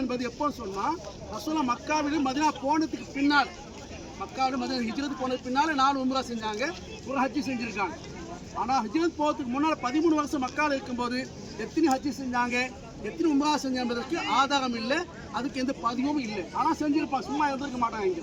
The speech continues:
சொல்றேன், செஞ்சிருப்பாங்க. ஆனா அது பதிவு செய்யப்பட்டது உம்ரா, ரசூலா மதினா போனதுக்கு பின்னால தான் நாலு உம்ராவுக்கும் ஒரு ஹஜ்ஜுக்கும் பதிவு செய்யப்பட்டது. சரி, நபிகள் நாயகம் ஸல்லல்லாஹு அலைஹி வஸல்லம் கடைசி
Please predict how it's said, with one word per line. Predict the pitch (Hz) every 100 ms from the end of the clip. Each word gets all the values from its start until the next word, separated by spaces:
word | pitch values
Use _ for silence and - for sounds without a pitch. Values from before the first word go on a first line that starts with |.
| -
சொல்றேன், | 175 151 -
செஞ்சிருப்பாங்க. | 262 277 - 190 294 - 233 - -
ஆனா | 247 302 262
அது | 302 -
பதிவு | 214 311 311
செய்யப்பட்டது | 302 302 254 247 359 - 277 233
உம்ரா, | 285 285 247 214 233 208 -
ரசூலா | 294 277 240
மதினா | 240 285 247
போனதுக்கு | 269 240 -
பின்னால | 247 262 240 233
தான் | 220 605 508 330 -
நாலு | 269 262
உம்ராவுக்கும் | 240 262 233 220 330 359
ஒரு | 254 262
ஹஜ்ஜுக்கும் | 240 233 180 220
பதிவு | 247 214
செய்யப்பட்டது. | 220 185 - - - - - - - - -
சரி, | 247 190 - 180 -
நபிகள் | 226 330 349
நாயகம் | 330 302
ஸல்லல்லாஹு | 277 277
அலைஹி | 277
வஸல்லம் | -
கடைசி | 254 302 330